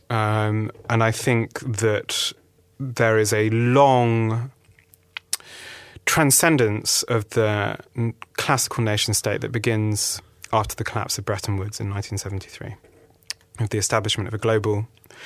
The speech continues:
or the development, or gradual development of a global economic order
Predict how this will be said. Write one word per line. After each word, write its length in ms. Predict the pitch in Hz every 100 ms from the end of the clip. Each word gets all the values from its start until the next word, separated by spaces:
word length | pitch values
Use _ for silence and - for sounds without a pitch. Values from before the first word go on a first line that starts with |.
| - - - - - _ -
or 100 | 101
the 140 | 101 107
development, 500 | 107 110 101 98 113
or 60 | 98
gradual 320 | 127 123 113
development 360 | 98 101 101 101
of 80 | 104
a 60 |
global 300 | 110 117 110
economic 420 | 107 104 98 98
order 380 | 101 98 110 107